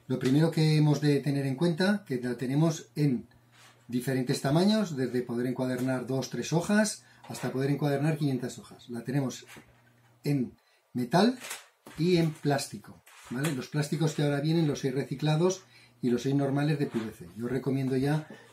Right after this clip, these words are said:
sobre los reciclados, que son los más importantes y son ecológicos y, y están de moda.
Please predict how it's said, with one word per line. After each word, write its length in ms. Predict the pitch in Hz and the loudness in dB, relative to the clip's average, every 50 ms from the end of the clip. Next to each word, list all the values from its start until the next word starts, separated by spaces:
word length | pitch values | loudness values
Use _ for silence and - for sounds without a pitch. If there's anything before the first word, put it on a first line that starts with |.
| - _ | -20 _
sobre 280 | - - 123 113 120 113 | -10 -6 -4 -2 -2 -2
los 140 | 117 117 113 | -2 -2 -4
reciclados, 560 | 117 - - 117 - 131 131 131 143 151 - | -6 -8 -8 -10 -6 -4 -2 -2 -2 -2 -4
que 80 | - 123 | -6 -8
son 160 | - 131 127 | -6 -4 -4
los 120 | 131 127 | -2 -2
más 160 | 123 - - | -4 -6 -6
importantes 560 | 127 113 - 123 120 - - 123 - 143 135 135 | -8 -8 -8 -10 -8 -6 -8 -6 -6 -6 -4 -4
y 60 | 120 | -6
son 180 | - 131 123 123 | -4 -4 -4 -4
ecológicos 640 | 117 - 117 117 127 123 - 135 - 143 139 - 131 | -4 -4 -4 -4 -2 -4 -4 -6 -6 -6 -6 -4 -2
y, 160 | 123 120 110 107 107 101 - _ _ _ - - - - _ _ - - - - | -2 -2 -2 -4 -8 -10 -14 _ _ _ -20 -20 -20 -20 _ _ -20 -20 -18 -10
y 100 | - 127 | -4 -4
están 300 | 127 - - 151 143 135 | -4 0 0 0 0 4
de 100 | 139 139 | 2 2
moda. 260 | 127 120 113 101 - | 2 2 -2 -4 -6